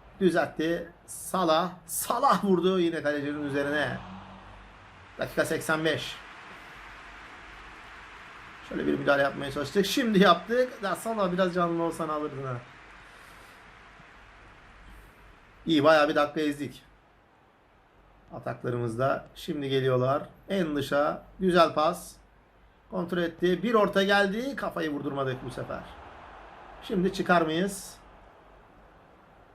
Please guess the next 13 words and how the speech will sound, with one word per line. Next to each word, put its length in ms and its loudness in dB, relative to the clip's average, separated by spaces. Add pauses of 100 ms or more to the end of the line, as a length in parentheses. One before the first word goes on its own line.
(100)
Çıkar 240 -4
mıyız? 240 -6
Evet. 300 0
Sırtımızdan 520 -4
attık 340 -6
rakibimizi 640 0 (280)
ve 120 4
maç 320 2
bitti. 460 2
İki 280 -4
gol, 280 4
bir 100 0
asistle 720 2